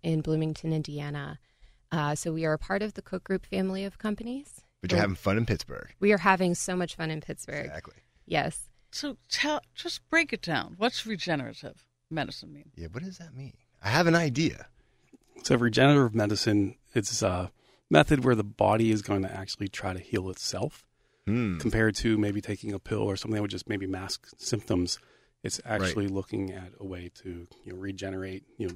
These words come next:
Speaker 4: different, um, you know, parts of the body for it to help heal
Speaker 1: Mm-hmm.
Speaker 4: itself.
Speaker 2: Exactly.
Speaker 4: Um, and what we do is we f-, make an autologous product, which is a fancy word meaning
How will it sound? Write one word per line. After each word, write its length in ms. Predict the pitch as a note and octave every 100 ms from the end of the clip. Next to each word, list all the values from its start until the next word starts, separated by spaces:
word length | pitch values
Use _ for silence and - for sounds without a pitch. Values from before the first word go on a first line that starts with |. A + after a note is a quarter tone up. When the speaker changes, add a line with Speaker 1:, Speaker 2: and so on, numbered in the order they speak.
| -
Speaker 4:
different, 360 | - F#2+ F2 _ _ _ - -
um, 260 | G2 F#2+ _ _
you 60 | A#2+
know, 80 | C3+
parts 280 | - F#2+
of 40 | -
the 60 |
body 400 | F2+ F#2+ F#2 F2+ - - - _ _ _ _
for 140 | G#2
it 120 | G2 -
to 220 | G2+ F#2
help 280 | - F#2+ -
heal 140 | -
Speaker 1:
Mm-hmm. 100 | G2
Speaker 4:
itself. 440 | F3 F3 D#2 - - _
Speaker 2:
Exactly. 500 | E2+ D2+ E2+ G2+ - -
Speaker 4:
Um, 60 | G2
and 180 | F#2 F#2
what 140 | F#2
we 140 | A2
do 280 | A#2+ G2 F#2+
is 220 | F#2 F2 - _ _ _ _ _ _
we 80 | A2
f-, 180 | G2 -
make 260 | - G2+ -
an 80 | F#2+
autologous 500 | - - G#2 F#2+ F2+
product, 440 | - G2+ C#3+ - - _ _ _ _ _
which 240 | - F#2+ G#2
is 120 | F#2+
a 40 |
fancy 400 | G2 A2+ G2+ -
word 320 | G2 F#2+ F#2 F2+
meaning 420 | F#2 F2+ F2+